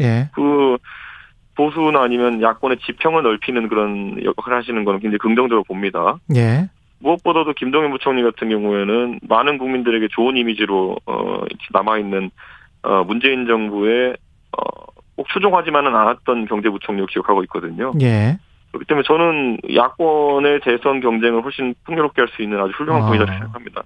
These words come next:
Speaker 1: 여기 필요성이 있다, 이렇게 보시는 거군요. 예.
Speaker 2: 당연하지요. 예.
Speaker 1: 예, 예. 근데 이제 김종인 전 비대위원장을 선대위원장으로 추대하겠다, 이런 말씀을 하셨고요.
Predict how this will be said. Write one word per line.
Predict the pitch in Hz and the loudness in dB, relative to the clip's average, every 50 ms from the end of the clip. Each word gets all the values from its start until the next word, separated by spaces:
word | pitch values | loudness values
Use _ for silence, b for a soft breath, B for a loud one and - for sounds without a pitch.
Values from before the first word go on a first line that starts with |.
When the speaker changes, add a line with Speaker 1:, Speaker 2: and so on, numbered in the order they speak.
| _ 151 | _ 2
Speaker 1:
여기 | 143 135 127 143 143 - - - _ | 2 4 4 2 2 0 -4 -10 _
필요성이 | - - 220 190 160 - 190 196 185 139 | -2 2 2 2 2 2 2 4 4 2
있다, | - - - 147 143 117 | 0 2 2 2 2 2
이렇게 | 123 139 139 131 - 170 | 2 2 0 0 2 0
보시는 | 165 131 - 160 180 175 | 0 0 0 0 0 0
거군요. | 160 151 120 104 - 104 117 160 233 - _ _ _ 135 | 2 2 0 0 0 0 0 0 0 -4 _ _ _ 0
예. | 120 | 2
Speaker 2:
당연하지요. | 117 131 151 147 143 143 139 135 127 107 - | 2 2 2 0 -2 -4 -4 -4 -4 -2 0
예. | 196 | 2
Speaker 1:
예, | 147 127 127 120 113 110 | 2 4 4 4 4 4
예. | 120 117 110 B B B B B B B B B | 2 0 -2 B B B B B B B B B
근데 | - 208 226 247 247 | 2 4 6 6 6
이제 | 208 202 208 | 6 6 4
김종인 | - - 175 180 190 220 233 226 226 233 226 220 220 214 214 214 202 202 202 190 175 | 4 4 4 4 6 6 6 8 8 6 6 6 6 6 6 6 6 6 6 4 4
전 | - 185 190 190 185 185 160 | 4 4 6 6 4 4 4
비대위원장을 | - 180 180 190 190 185 180 175 165 156 160 160 165 | 2 4 4 6 6 6 6 6 6 4 4 4 4
선대위원장으로 | - 220 208 214 208 190 175 165 151 151 147 143 147 170 196 196 | 2 2 4 4 6 6 6 4 4 4 4 4 4 4 2 0
추대하겠다, | - - - 214 214 185 170 160 - 151 | -2 0 2 4 4 4 4 4 2 2
이런 | 131 131 165 175 | 4 4 4 4
말씀을 | 160 156 - - 170 160 | 4 2 2 2 0 0
하셨고요. | 147 - 285 269 - - 170 131 110 110 151 226 | 2 2 -2 -2 0 2 2 2 4 4 2 0